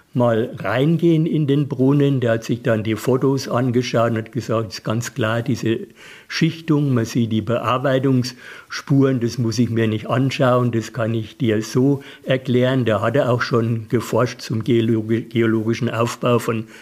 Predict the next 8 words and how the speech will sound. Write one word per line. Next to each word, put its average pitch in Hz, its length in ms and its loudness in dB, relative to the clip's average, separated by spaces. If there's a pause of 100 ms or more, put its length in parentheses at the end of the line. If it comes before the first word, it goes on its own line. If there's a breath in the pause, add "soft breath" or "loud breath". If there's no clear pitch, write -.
(120)
Brandensteinsebene 117 1120 0
und 120 180 -6
Festungsberg 139 960 0 (420 loud breath)
und 117 200 0
hat 120 140 2
mir 123 140 4
das 123 220 0
also 120 340 -2